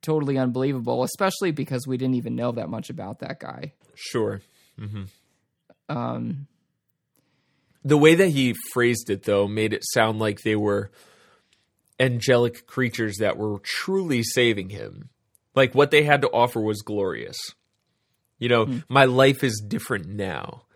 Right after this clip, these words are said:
Speaker 2: that the
Speaker 1: Yeah.
Speaker 2: saviors came into my life."
Speaker 1: Well,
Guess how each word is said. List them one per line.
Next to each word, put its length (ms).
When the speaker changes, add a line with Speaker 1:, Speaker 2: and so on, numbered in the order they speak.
Speaker 2:
that 280
the 60
Speaker 1:
Yeah. 240
Speaker 2:
saviors 260
came 220
into 100
my 140
life." 500
Speaker 1:
Well, 380